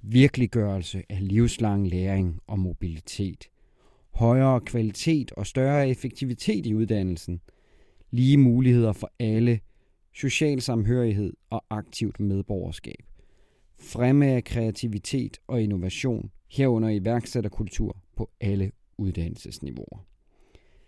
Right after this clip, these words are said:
Jeg bad Jakob helt overordnet forklare mig, hvad dansk og europæisk uddannelsespolitik går ud på, og så bad jeg ham komme nærmere ind på det her med videnssamfundet.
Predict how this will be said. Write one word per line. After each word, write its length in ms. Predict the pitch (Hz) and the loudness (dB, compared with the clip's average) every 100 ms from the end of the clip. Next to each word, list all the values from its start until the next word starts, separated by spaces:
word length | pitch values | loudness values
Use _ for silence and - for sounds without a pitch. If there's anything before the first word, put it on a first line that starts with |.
| - - | -10 0
Jeg 140 | 123 | 2
bad 160 | 131 127 | 4 4
Jakob 400 | 117 117 117 - | 4 2 0 2
helt 220 | 131 120 | 2 4
overordnet 520 | 113 127 113 104 95 | 4 4 4 2 -4
forklare 400 | - 123 123 123 | -4 0 2 4
mig, 120 | 110 | 2
hvad 160 | 98 110 | 0 -2
dansk 340 | 127 127 117 | 0 0 0
og 60 | 117 | -2
europæisk 440 | 113 139 139 - | 0 0 0 2
uddannelsespolitik 880 | 139 139 120 104 107 - 107 117 - | 0 2 0 -2 -6 -4 -4 -4 -4
går 100 | 117 | 2
ud 200 | 131 170 | 6 6
på, 320 | - 156 139 - _ _ _ | 8 6 4 -4 _ _ _
og 120 | - 151 | -4 -2
så 80 | |
bad 160 | 139 156 | 2 4
jeg 120 | 143 | 4
ham 140 | 127 117 | 2 0
komme 220 | 127 120 | 2 2
nærmere 400 | 120 135 143 107 | 2 2 2 0
ind 140 | 107 | 0
på 120 | - | 0
det 180 | 113 113 | 0 0
her 160 | 110 113 | 0 0
med 180 | 98 95 | 0 -2
videnssamfundet. 1000 | 87 101 113 110 - 76 - - - | -2 0 0 0 -4 -8 -10 -14 -14